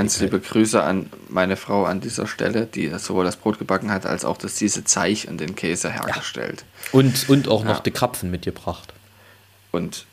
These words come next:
Speaker 2: alles überhaupt und
Speaker 1: So.
Speaker 2: alles.
Speaker 1: Das ist also, äh, sehr erfreulich gewesen und ich denke, wir werden uns in naher Zukunft da wieder sehen, weil ich hab euch schon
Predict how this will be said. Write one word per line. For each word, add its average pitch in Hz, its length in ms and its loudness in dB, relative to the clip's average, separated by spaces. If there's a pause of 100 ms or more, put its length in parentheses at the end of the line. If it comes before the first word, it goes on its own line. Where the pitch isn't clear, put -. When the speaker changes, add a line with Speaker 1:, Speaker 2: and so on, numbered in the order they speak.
Speaker 2:
alles 92 400 2
überhaupt 87 560 -4
und 90 60 -6
Speaker 1:
So. 98 140 0
Speaker 2:
alles. - 340 0 (800)
Speaker 1:
Das 101 240 2
ist - 260 0
also, 98 420 4
äh, 92 280 2 (200)
sehr 110 220 6
erfreulich 95 480 -2
gewesen 92 400 -2 (160)
und 92 220 -6
ich - 140 -12
denke, 87 340 -4 (340)
wir 92 100 -2
werden 82 220 -2
uns 87 220 -2
in 92 140 -4
naher 82 200 -6
Zukunft - 420 -4 (280)
da 78 160 -4
wieder 82 180 -4
sehen, 98 260 2
weil - 160 4
ich - 140 -2
hab - 160 -2
euch 113 160 0
schon 127 260 0